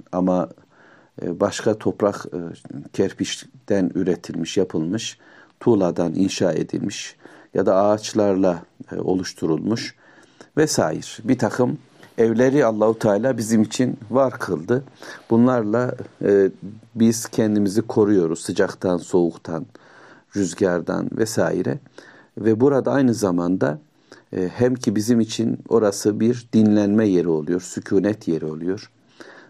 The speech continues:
Bize ait bir ortama dönüşüyor. Küçüklü büyüklü ne olursa olsun hayatımızı sürdüreceğimiz,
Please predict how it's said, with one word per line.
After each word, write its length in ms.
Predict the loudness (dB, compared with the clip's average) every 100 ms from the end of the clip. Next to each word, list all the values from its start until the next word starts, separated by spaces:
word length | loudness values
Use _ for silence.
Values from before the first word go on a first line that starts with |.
| -4
Bize 240 | -2 2
ait 420 | 2 2 2 0 2
bir 120 | 4
ortama 580 | 2 2 2 2 0 -2
dönüşüyor. 580 | -4 -4 -4 -4 -6 -6 -14 -20
Küçüklü 420 | -8 -6 -2 0
büyüklü 640 | 4 4 2 2 2 2 -2 2
ne 80 | 4
olursa 380 | 4 0 2
olsun 400 | 2 2 -4 -8 -8 _ _ -20 -20 -20 -20 -4
hayatımızı 600 | 0 2 2 2 0 -2
sürdüreceğimiz, 1200 | 0 0 4 4 4 4 4 4 2 -2 -6